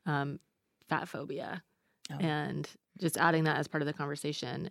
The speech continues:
Speaker 1: Can you be fully recovered if there's still
Speaker 2: Mm-hmm.
Speaker 1: this
Speaker 2: Right.
Speaker 1: underlying fat phobia
Speaker 2: Yeah.
Speaker 1: within you?
Speaker 2: Yeah.
Speaker 1: Um, or if you're scared of, of your body looking a certain
Speaker 2: Mm-hmm.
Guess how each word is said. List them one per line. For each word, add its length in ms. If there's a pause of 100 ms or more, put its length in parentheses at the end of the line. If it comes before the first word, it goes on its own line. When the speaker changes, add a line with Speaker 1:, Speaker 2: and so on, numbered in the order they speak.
Speaker 1:
Can 240
you 100
be 140
fully 340
recovered 540
if 100
there's 200
still 280
Speaker 2:
Mm-hmm. 80
Speaker 1:
this 140
Speaker 2:
Right. 60
Speaker 1:
underlying 800
fat 340
phobia 600
Speaker 2:
Yeah. 180
Speaker 1:
within 260
you? 260 (140)
Speaker 2:
Yeah. 140 (280)
Speaker 1:
Um, 420 (600)
or 160 (240)
if 140
you're 100
scared 600
of, 500 (640)
of 120
your 120
body 280
looking 360
a 40
certain 280
Speaker 2:
Mm-hmm. 100